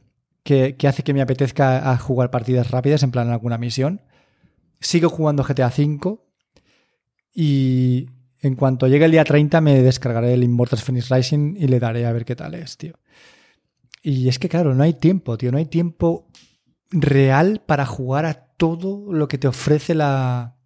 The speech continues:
la plataforma. No, no se puede, tío. Yo, por lo menos, es imposible, ¿sabes? Hay muchos juegos a los que querría jugar, pero tengo que priorizar otros porque, si no,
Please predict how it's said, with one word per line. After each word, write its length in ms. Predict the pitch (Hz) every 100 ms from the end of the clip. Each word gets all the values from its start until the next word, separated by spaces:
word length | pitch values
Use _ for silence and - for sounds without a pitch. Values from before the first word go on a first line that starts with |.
| _
la 280 | 170 131 127
plataforma. 600 | 131 120 - 175 139 123
No, 180 | 143
no 100 | 143
se 140 | 147 165
puede, 380 | - 165 131 107
tío. 180 | 127 120
Yo, 140 | 127 127
por 100 | 143
lo 80 |
menos, 320 | 139 151 160 - _ _ _ _ _
es 240 | 214 139
imposible, 580 | 170 151 131 - 143 113
¿sabes? 240 | 107 131 127
Hay 220 | 143 139
muchos 260 | 156 -
juegos 240 | - 160 156
a 40 |
los 120 | 147
que 80 | 139
querría 320 | 127 120 139 156
jugar, 440 | - 135 160 - - - _ _ -
pero 200 | 139 127
tengo 260 | 135 151
que 120 | 160 156
priorizar 640 | 156 143 139 127 131 135
otros 420 | 135 160 185 -
porque, 300 | - 131 127
si 180 | 127 127
no, 380 | 131 196 _